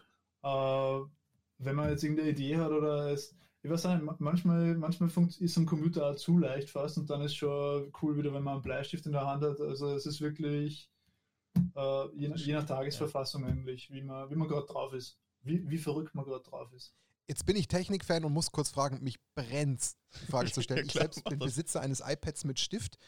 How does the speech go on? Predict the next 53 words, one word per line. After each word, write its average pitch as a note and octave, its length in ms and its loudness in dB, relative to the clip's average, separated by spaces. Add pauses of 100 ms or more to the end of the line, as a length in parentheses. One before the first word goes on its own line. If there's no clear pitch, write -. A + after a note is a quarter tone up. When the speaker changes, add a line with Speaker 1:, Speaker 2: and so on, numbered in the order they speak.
(240)
Speaker 3:
Ist D#3+ 160 -2
sowas F3+ 240 0
mittlerweile D3+ 380 2
Speaker 1:
Ah, - 20 0
Speaker 3:
auch D3+ 100 0
ein D#3+ 60 2
Speaker 1:
okay. D3+ 100 -2
Speaker 3:
Tool F3+ 140 2
dafür, G3 300 2
was E3+ 140 -4
man D3 100 -4
echt - 240 -8
gut F3+ 240 -12
empfehlen C#3+ 400 -4
kann? C4+ 260 -10 (300)
Also B2+ 140 -10
ich C#3+ 40 -2
meine, D3+ 160 0
ich - 80 -10
seh's D3+ 160 -2
ja D3+ 80 -2
immer B2+ 160 2
Speaker 1:
Äh. C3+ 40 4
Speaker 3:
wieder C#3 120 4
bei C3 60 -2
YouTube, C#3 340 -4
so - 80 -4
ein B2+ 60 -4
paar C#3 100 -4
Empfehlvideos, C#3 600 -4
aber B2 240 -4 (240)
würdest C3+ 260 -8
du E3 60 -2
das G3+ 100 -4
jetzt D#3+ 160 -4
als C3 240 -2 (160)
selber B2+ 300 -2
Profi - 440 0
sagen, C3+ 300 -4
hey, C#3 100 -6
das C#3 120 -8
kann - 100 -10
man - 80 -8
echt - 140 -14
gut B2 160 -10
nutzen B2+ 260 -10
für F3 100 -12
sowas? G#3+ 320 -12 (1000)
Speaker 1:
Also A#2+ 220 -4
ich, E3 260 2
ich F3 160 6
hab D#3+ 100 4
jetzt, - 380 -4